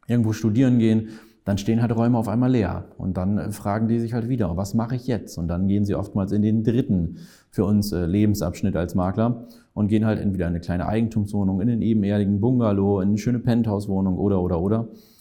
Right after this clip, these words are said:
Also der Trend geht tatsächlich zum Dritthaus <laughs> oder zur Drittimmobilie.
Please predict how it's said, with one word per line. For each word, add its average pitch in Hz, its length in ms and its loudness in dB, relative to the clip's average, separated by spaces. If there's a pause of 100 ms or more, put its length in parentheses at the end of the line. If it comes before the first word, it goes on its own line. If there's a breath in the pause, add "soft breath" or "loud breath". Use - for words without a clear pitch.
(300 loud breath)
Also 98 180 0
der 101 120 0
Trend 143 340 0
geht 117 160 -2
tatsächlich 113 540 -4
zum 90 200 -4
Dritthaus 117 680 -2 (100)
<laughs> - 120 -16
oder 101 240 4
zur 104 140 0
Drittimmobilie. 143 760 2